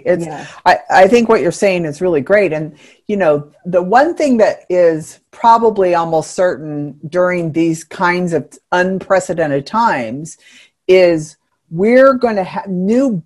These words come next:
Speaker 1: businesses, new services, new ways of doing business is going to arrive. It's just going to, because, you know, really the world, I mean, not to be dramatic about it, but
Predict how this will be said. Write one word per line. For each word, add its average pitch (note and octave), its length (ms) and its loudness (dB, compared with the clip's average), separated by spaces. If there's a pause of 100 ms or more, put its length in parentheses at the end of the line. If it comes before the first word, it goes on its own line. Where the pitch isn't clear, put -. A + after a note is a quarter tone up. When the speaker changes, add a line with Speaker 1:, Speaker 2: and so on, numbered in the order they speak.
Speaker 1:
businesses, F3 840 0
new G3+ 320 -4
services, D#3+ 1000 -2
new F#3+ 340 -4
ways F#3+ 560 2
of D3+ 280 -4
doing G#3 420 -2
business C3+ 600 -10 (280)
is F3 240 4
going F#3+ 400 0
to F#3+ 200 0
arrive. D3 840 -2 (600)
It's F3+ 300 -2
just A3+ 340 -4
going F3+ 320 0
to, - 380 -12
because, E3 500 -2
you F#3 140 -6
know, D#3 340 -6 (240)
really G#3+ 460 4
the D#3+ 140 0
world, F3 680 2 (920)
I F3 60 -8
mean, F#3 180 -6
not G#3+ 240 -2
to G3+ 100 -6
be F3+ 140 0
dramatic D#3 720 0
about B2 320 -2
it, C#3 260 -4
but D#3+ 300 -2